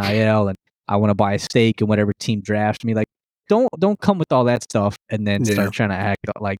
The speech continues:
Speaker 1: that. That's what annoys me, to be honest.
Speaker 2: Yeah, he's quickly becoming a very annoying player. And, and I hate that because he's a generational talent. And that honestly is annoying to a lot of people as it is 'cause you're just like, "Bama,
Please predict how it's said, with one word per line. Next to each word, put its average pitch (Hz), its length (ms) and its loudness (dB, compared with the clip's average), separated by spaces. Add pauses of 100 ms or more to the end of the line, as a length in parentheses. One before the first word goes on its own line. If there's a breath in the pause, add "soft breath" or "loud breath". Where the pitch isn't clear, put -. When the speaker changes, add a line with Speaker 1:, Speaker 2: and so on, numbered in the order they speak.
Speaker 1:
that. 160 240 4
That's 139 240 0
what 101 120 0
annoys 95 360 -6
me, 92 180 -8 (420)
to - 80 -10
be 104 100 -4
honest. - 360 -10 (140)
Speaker 2:
Yeah, 107 180 2
he's 120 220 2
quickly 135 420 0
becoming 107 360 0
a 101 40 -2
very 98 240 -2
annoying 98 600 -2 (360 loud breath)
player. 98 500 0 (120)
And, 101 240 -2 (220)
and 110 100 -2
I - 40 0
hate 143 200 2
that 104 100 2
because 113 240 0
he's 104 180 -2
a 104 40 -4
generational 107 600 -2
talent. 117 420 -2 (280 loud breath)
And 104 140 -4
that 143 180 0
honestly 127 440 2
is 113 140 0
annoying 110 560 -2 (100)
to - 100 0
a - 40 4
lot 117 180 2
of 113 80 -2
people 120 280 0
as 104 120 0
it 101 60 -2
is 131 220 4
'cause 104 200 -2
you're 104 140 -4
just 104 200 -6
like, 104 140 -4
"Bama, 110 280 2